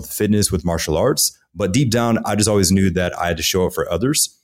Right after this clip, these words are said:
So not having any more fear at home helped me in life in a tremendous way. So being the calm, the calm, quiet kid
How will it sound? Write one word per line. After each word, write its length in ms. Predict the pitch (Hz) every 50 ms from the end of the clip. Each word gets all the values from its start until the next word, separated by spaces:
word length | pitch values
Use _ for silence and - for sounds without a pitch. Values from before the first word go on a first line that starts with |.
| _ _ _
So 560 | - - - - 98 92 92 92 85 78 - -
not 200 | 95 101 104 -
having 320 | 98 101 101 98 101 98
any 100 | 95 95
more 220 | 92 90 90 85 -
fear 260 | - - 104 92 85
at 160 | 78 73 80
home 480 | - 120 143 151 131 113 104 98 - - _ _ _ _ _ _
helped 260 | - 104 95 90 -
me 80 | 101 87
in 80 | 82
life 300 | 80 82 85 87 85 -
in 80 | 82 76
a 40 | 73
tremendous 480 | - - 78 78 76 73 73 - -
way. 320 | 80 82 98 117 135 143 - _ _ _ -
So 180 | - 90 80
being 380 | 76 76 92 92 95 95 92 82
the 100 | 80 73
calm, 480 | - _ - - - - 87 90 92 - - _ _ -
the 80 | -
calm, 480 | - - - 92 90 95 98 101 95 92
quiet 400 | - - 87 82 87 98 95 -
kid 340 | - 127 127 135 127 127